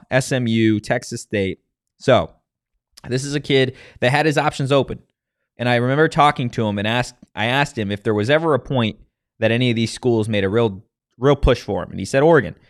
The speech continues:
He said Oregon made a real, real strong push for him, but at that point, he had already made up his mind that he wanted to be an Arizona State Sun Devil 'cause he believed in the defense. He believed in Kenny Dillingham specifically. And this kid has swag to him. I'll tell you what, he reminds me of a Chase Lucas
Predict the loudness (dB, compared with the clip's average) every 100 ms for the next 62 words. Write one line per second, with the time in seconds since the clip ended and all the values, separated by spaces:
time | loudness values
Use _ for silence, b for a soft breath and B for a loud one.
0 | _ _ -2 0 4 4 2 0 2 2
1 | 2 2 2 4 2 0 2 0 0 -4
2 | -6 -6 -6 -4 -4 -2 -2 -2 -6 -4
3 | -2 0 -2 0 -2 -2 -4 -4 -6 -10
4 | _ _ -6 0 0 2 0 0 -4 -4
5 | -2 -2 -2 -2 -4 -6 -6 -8 -6 -4
6 | -2 -4 -6 -6 -2 -2 -2 -4 -4 -6
7 | -8 -14 -20 _ _ -2 0 2 2 2
8 | 0 -2 -10 _ -6 -4 0 0 2 0
9 | 0 0 0 0 0 -4 _ _ -6 -4
10 | -2 -2 -2 -6 -10 -12 _ 0 2 2
11 | 2 0 0 2 2 2 -4 -16 _ _
12 | _ -2 0 4 4 4 4 4 2 2
13 | 0 0 -2 -2 -2 -2 -2 -4 -2 -4
14 | -4 -14